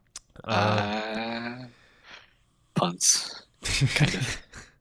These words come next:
Speaker 1: Kind of. Um, yeah, but I expect, and I would, that would be super hype if they just, like, brought the players on stage and they were like, "I d-,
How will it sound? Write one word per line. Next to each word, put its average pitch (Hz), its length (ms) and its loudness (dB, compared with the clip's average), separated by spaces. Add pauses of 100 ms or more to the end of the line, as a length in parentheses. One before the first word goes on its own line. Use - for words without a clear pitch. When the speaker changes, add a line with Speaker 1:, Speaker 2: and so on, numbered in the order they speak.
(200)
Speaker 1:
Kind 85 280 -4
of. - 180 -12 (580)
Um, 107 600 4 (140)
yeah, 147 200 4 (100)
but 113 140 2
I 117 100 4
expect, - 680 -4 (120)
and 113 100 0
I 120 80 6
would, 131 200 2
that 120 80 6
would 127 120 6
be 123 80 2
super 117 440 0
hype 101 220 2
if - 120 -16
they 98 160 -2
just, 95 240 -6
like, 92 180 -4
brought 92 240 -2
the 98 80 -6
players 98 320 -2
on 98 160 -4
stage 107 400 -2
and 87 120 -10
they 95 80 -2
were 92 120 -2
like, 87 220 -6
"I 110 120 -2
d-, 110 180 -8